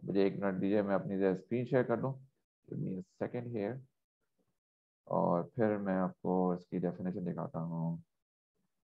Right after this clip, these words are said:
complacency की। अच्छा फैसल भाई मेरी screen sharing on होगी मेरे ख्याल, right? ठीक है, अच्छा जी, ठीक है, ये देखें complacency की definition,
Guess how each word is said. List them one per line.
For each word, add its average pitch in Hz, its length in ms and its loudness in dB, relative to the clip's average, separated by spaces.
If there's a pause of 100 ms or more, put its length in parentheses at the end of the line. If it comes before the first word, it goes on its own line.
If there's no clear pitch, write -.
complacency - 800 -8
की। - 160 -14
अच्छा - 1400 -10 (480)
फैसल 104 160 2
भाई 160 100 4
मेरी 143 200 4
screen 131 320 -2
sharing 127 260 2
on 117 180 6
होगी 90 220 0
मेरे 87 120 0
ख्याल, 82 200 -2
right? 107 220 2 (220)
ठीक 95 140 -6
है, - 100 -8 (920)
अच्छा - 300 -6
जी, - 180 0 (280)
ठीक 185 120 4
है, 151 60 6
ये 175 140 12
देखें 175 280 8
complacency 147 560 6
की 113 60 8
definition, 92 500 6